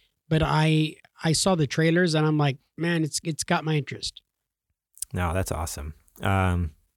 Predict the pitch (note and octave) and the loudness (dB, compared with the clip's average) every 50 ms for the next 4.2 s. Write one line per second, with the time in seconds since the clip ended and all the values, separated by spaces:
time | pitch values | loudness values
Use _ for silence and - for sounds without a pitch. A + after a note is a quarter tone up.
0 | _ _ - - - - D#3 C3 G2+ E2 - - - G#2 G#2+ A2 A2 A2 G#2+ G#2+ | _ _ -20 -12 -6 -2 0 0 0 0 -2 -2 0 2 2 4 4 4 4 4
1 | G#2 G#2 G#2 - - - - A#2+ A2+ G#2+ - C#2+ E2 E2 C#2 D2+ G2 - - F3+ | 4 2 0 -2 -8 -14 -14 -10 -6 -4 -2 0 0 0 0 0 -2 -2 -2 -2
2 | C3+ B2+ C3+ C#3 C3+ C3 A#2 G#2+ - - G#2+ A2+ C3+ D3+ D3 C3 A2+ - F#2+ F2+ | 0 0 0 2 0 0 -2 -2 -4 -4 -2 0 0 0 0 -2 -2 -4 -6 -6
3 | F2+ F2+ F2 E2+ - F2 E2+ E2+ D#2+ - - - F2+ F2 D#2+ D#2+ - - - E2+ | -4 -4 -6 -6 -6 -6 -6 -6 -8 -10 -10 -8 -6 -6 -6 -8 -10 -8 -6 -4
4 | E2+ F2+ A2 D3 | -2 -2 -2 -4